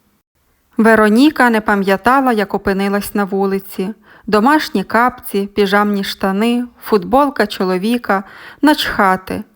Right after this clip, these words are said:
Двір, під'їзди, кущі вздовж будинку. «Соня!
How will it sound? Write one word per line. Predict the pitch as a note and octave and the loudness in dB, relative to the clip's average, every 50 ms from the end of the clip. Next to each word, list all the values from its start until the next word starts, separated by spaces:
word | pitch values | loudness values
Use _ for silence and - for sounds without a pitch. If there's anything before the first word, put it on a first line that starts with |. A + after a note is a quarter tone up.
| _ _ _ _ _ - | _ _ _ _ _ -4
Двір, | G#3+ F#3 F#3+ G3 A3 A3+ A#3+ A#3 A#3 | -4 -2 0 0 2 2 2 2 0
під'їзди, | - - G#3+ F#3+ G#3 F#3+ F3+ A#3 A#3+ B3 A#3+ A3+ G3+ F#3 G3+ G3+ G3+ - - - - - - - | -2 -2 -2 0 0 0 0 2 4 4 4 2 2 0 -2 -4 -4 -6 -10 -16 -20 -20 -8 -2
кущі | - A#3+ G#3+ - - - - C#4 C#4+ | 0 0 0 0 -2 -2 2 2 2
вздовж | C4+ B3 G#3 G3 A3 A3 G#3+ G#3 G3+ | 2 2 0 2 2 2 2 0 -2
будинку. | G3+ G3 G#3 G#3 F3+ G3+ G3+ G3+ G3 F#3+ - - - F#3+ F#3 G3+ - _ _ _ _ _ _ _ _ _ _ _ _ | -2 -2 0 0 2 2 2 2 0 -2 -4 -4 -4 -4 -4 -6 -10 _ _ _ _ _ _ _ _ _ _ _ _
«Соня! | - - - - - D#4 D4+ D4+ D4 C#4 A#3+ G#3+ G3+ G3 F#3 G3+ | -8 -4 -2 2 4 4 6 6 6 4 4 4 2 0 -2 -4